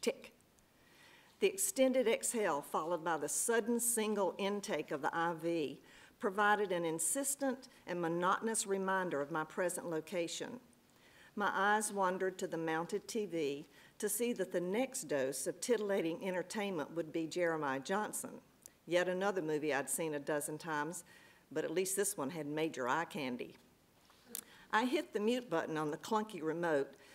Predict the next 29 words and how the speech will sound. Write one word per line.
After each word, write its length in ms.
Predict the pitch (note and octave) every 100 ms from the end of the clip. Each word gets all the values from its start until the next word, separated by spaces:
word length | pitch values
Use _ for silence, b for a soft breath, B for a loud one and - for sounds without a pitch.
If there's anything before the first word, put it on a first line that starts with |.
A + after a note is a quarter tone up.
| B B -
allowing 520 | E3 F#3+ G3+ F3+ F3
Jeremiah 600 | F#3 F3 D3+ E3 E3+ D#3
to 120 | F#3+
simply 400 | F3+ G#3+ G3+ F3+
mouth 560 | E3 E3+ G#3 F#3 C#3 D3+
his 300 | F3 F3+ -
precious 580 | - A#3+ A#3+ - - -
few 200 | F3 D#3
lines 440 | E3+ D#3+ D3 D#3
of 100 | D3+
dialogue. 640 | F#3 F#3+ E3+ B2 - G2+ - - B B B B B B B _
I 80 | B3+
tried 320 | C4+ C#4+ D4
again, 400 | C4 G3+ F3 F#3
unsuccessfully, 880 | G3+ G3+ - - G#3+ G3+ - F3 F3
to 160 | G3+
shift 440 | G3 - B3 G#3+ G#3+
to 160 | G#3+ F#3+
a 40 |
comfortable 580 | F#3+ C4+ C4 - E3 D#3
position, 680 | F3 E3 G3+ G3 D3+ - D3 B B B
flinging 420 | - - A3+ A3+ G#3+
my 120 | F3+
legs 400 | E3 F3+ F3+ F#3
over 220 | F3+ D#3+
the 120 | D3+
skinny 480 | - - - G#3 G3+
wooden 320 | F3+ F3+ D#3+
armrest. 800 | E3+ E3 E3 C3+ A2+ C#3 - -